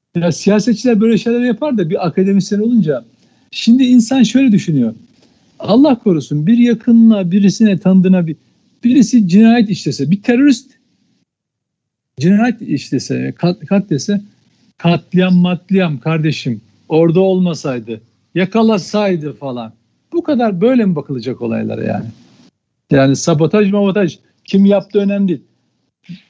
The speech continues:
Tabii uyanıklar şey, e, fark edilmediğini zannediyorlar.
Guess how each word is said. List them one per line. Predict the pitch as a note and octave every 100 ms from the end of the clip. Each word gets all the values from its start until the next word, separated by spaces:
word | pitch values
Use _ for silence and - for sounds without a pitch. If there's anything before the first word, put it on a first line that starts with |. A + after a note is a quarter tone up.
| _ _
Tabii | - F3 D3+ A#2 _ _ _ -
uyanıklar | D3+ E3 E3+ - E3+
şey, | - D#3+ D3+ C3+
e, | C#3+ C3
fark | B2 C#3+ C3 D#3
edilmediğini | C3+ C3 A#2 A#2
zannediyorlar. | A#2 A#2 G#2+ A2 G#2+